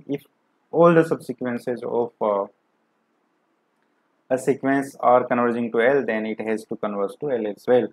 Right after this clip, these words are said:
ठीक है। तो यहाँ पे एक्स टू एन and एक्स टू एन minus all possible subsequence को ले लेंगे, को कवर कर लेगी इनफैक्ट ये दोनों subsequences। अब और कोई भी सब, subsequence हो, इन्हीं के पार्ट होंगे,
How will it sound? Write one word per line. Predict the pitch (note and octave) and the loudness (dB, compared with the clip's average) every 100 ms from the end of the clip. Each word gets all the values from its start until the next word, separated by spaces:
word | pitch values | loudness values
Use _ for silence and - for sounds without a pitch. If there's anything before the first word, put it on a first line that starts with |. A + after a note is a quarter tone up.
| _ - | _ -6
ठीक | C#3+ A#2 | -6 -4
है। | A2+ | -6
तो | B2 | -2
यहाँ | A#2 A#2 A#2 | 0 0 4
पे | B2+ | 4
एक्स | B2+ - | 4 -4
टू | C#3+ | -2
एन | C#3+ C3+ | 0 0
and | C3 | 0
एक्स | B2 - _ | -2 -4 _
टू | C#3 | -2
एन | C3 B2 | -2 -2
minus | B2 B2+ A#2+ _ - | -4 -6 -8 _ -4
all | C#3 C3+ A#2+ | -2 -2 -4
possible | A2+ A#2 A2+ - | -6 -6 -8 -10
subsequence | A2 - _ A2 A2 - | -16 -16 _ -6 -6 -6
को | A2 | -4
ले | A2+ | -2
लेंगे, | C3 C3+ - _ _ _ _ _ _ - | -2 -6 -16 _ _ _ _ _ _ -6
को | A#2+ | 6
कवर | D3+ D3 | 6 8
कर | C#3+ | 4
लेगी | A#2 A2 | 0 0
इनफैक्ट | A2 - B2 C3+ | -2 -4 -4 -2
ये | B2 | -2
दोनों | B2 B2 | -2 -4
subsequences। | A#2+ A2 _ A2+ A2 C#3 D3 _ | -8 -12 _ -10 -6 -8 -8 _
अब | A#2+ A#2+ | -10 0
और | C3+ C#3+ | 2 4
कोई | D3 D3+ | 4 4
भी | D#3+ | 4
सब, | E3 C#3+ - _ | 0 -2 -4 _
subsequence | C#3+ - - C#3 C#3 C3 | -8 -8 -10 -6 -6 -2
हो, | C#3+ | -2
इन्हीं | C3+ B2+ | -2 -4
के | B2+ | -4
पार्ट | C3 A2+ G#2+ | -2 -2 -4
होंगे, | G2+ | -8